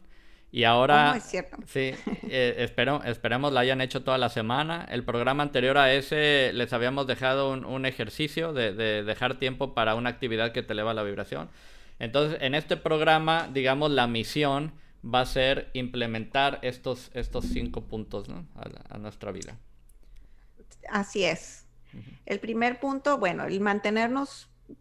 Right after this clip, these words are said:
Speaker 2: informados, pero no saturados.
Speaker 1: Ujú.
Speaker 2: No estar,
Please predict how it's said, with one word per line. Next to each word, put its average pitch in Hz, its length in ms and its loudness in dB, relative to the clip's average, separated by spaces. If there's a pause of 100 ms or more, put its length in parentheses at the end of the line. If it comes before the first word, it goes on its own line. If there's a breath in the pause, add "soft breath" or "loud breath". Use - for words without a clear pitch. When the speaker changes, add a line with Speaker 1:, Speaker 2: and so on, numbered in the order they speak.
(140)
Speaker 2:
informados, 208 1160 4 (600)
pero 208 300 6
no 208 460 2
saturados. 180 880 0
Speaker 1:
Ujú. 190 80 -2
Speaker 2:
No 208 400 6
estar, 220 520 0